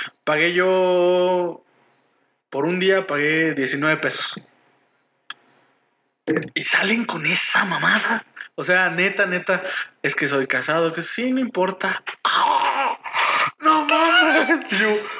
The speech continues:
"What the fuck?". O sea, es real, o sea, de, entonces no sé de qué se quejan.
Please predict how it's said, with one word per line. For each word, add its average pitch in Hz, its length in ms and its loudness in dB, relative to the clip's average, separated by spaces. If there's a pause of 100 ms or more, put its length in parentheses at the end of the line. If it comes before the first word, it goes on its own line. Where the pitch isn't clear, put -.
(140)
"What 302 220 2
the 294 100 0
fuck?". 311 560 0 (280)
O 403 60 2
sea, 403 360 2 (1300)
es 240 220 0
real, 339 480 4
o 196 60 2
sea, 220 320 2 (220)
de, 135 280 -2 (420)
entonces 202 420 -2
no 254 120 2
sé 262 100 0
de 262 140 0
qué 269 100 0
se 285 160 0
quejan. 277 600 0